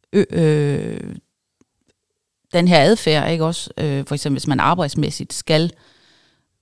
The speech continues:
gøre det her til perfektion, og så man bliver ved med at sidde der på kontoret og pille og ruge i den der opgave, ikke? For at den, man kan ikke trykke på send-knappen, før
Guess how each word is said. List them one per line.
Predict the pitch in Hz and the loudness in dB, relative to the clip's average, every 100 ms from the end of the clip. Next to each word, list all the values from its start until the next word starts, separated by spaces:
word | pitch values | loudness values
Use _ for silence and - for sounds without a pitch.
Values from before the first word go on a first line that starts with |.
| _ _ | _ _
gøre | 175 175 | 6 6
det | 175 | 6
her | 151 147 | 2 0
til | 139 143 | -2 0
perfektion, | 160 156 160 - 214 180 95 | 0 0 -4 -2 0 2 0
og | - | -4
så | - 185 | 0 2
man | 160 147 151 151 | 4 4 4 2
bliver | 165 165 | 0 4
ved | 196 254 269 | 6 8 8
med | 254 185 185 - | 6 4 0 -2
at | 165 | -6
sidde | - 190 196 | -2 0 0
der | 175 175 156 - - | 0 0 0 -4 -12
på | 160 | -6
kontoret | 170 160 190 185 135 - | -4 -2 0 0 0 0
og | 151 147 143 - - _ _ - | 0 0 -2 -6 -12 _ _ -2
pille | 196 214 180 | 0 4 2
og | 151 | 2
ruge | 190 208 170 | -4 -4 -6
i | |
den | 165 160 | -2 0
der | 156 | 2
opgave, | - - 156 147 151 175 | 0 -2 -4 -2 -2 -4
ikke? | - | -4
For | 170 | -2
at | 151 | -2
den, | 151 151 139 | -2 -2 -2
man | - 151 151 | -2 -2 0
kan | 208 | 0
ikke | 220 165 | 0 -2
trykke | 147 - 190 | -2 -4 -4
på | - 156 | -4 -6
send-knappen, | - 190 180 - 139 - 156 | -2 -4 -4 -2 -2 0 -2
før | - 175 156 | 0 0 0